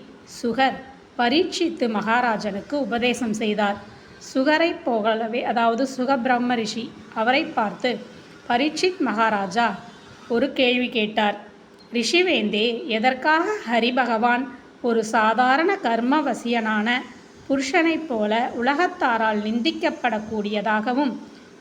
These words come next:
தாமச பிரகிருதியாகவும் சகிக்கக்கூடாததாகவும் இருக்கிற மச்ச ரூபம் தாங்கி அவதாரம் செய்தார்?" அதற்கு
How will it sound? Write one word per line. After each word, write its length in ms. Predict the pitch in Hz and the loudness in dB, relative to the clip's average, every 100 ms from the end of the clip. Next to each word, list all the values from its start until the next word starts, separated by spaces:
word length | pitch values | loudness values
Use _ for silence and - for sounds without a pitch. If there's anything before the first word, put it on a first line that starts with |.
| - | 0
தாமச 520 | 233 254 320 339 359 | 2 4 2 2 0
பிரகிருதியாகவும் 1120 | 349 233 220 240 247 269 254 254 262 277 311 320 - - - - - - | -2 -4 -4 -4 -2 0 2 2 2 2 2 0 -6 -18 -20 -20 -20 -8
சகிக்கக்கூடாததாகவும் 1400 | 269 254 311 320 381 - 269 247 240 240 240 240 269 269 311 | -4 0 2 0 -4 0 2 4 2 0 0 0 2 2 2
இருக்கிற 540 | 247 220 220 220 247 202 - - - - - - | 2 -2 -2 0 0 -2 -10 -20 -20 -20 -16 -4
மச்ச 420 | 233 233 - 381 | -2 -2 -2 2
ரூபம் 480 | 349 254 233 247 262 | 2 2 2 2 2
தாங்கி 380 | 262 220 214 285 | 0 0 0 0
அவதாரம் 540 | 269 254 262 254 247 | 0 2 4 4 2
செய்தார்?" 480 | 247 254 240 240 240 - - - - - - - - - - | 0 -2 0 0 0 -4 -16 -20 -20 -20 -20 -20 -20 -20 -6
அதற்கு 680 | 226 220 214 - 262 208 | -2 0 0 0 0 0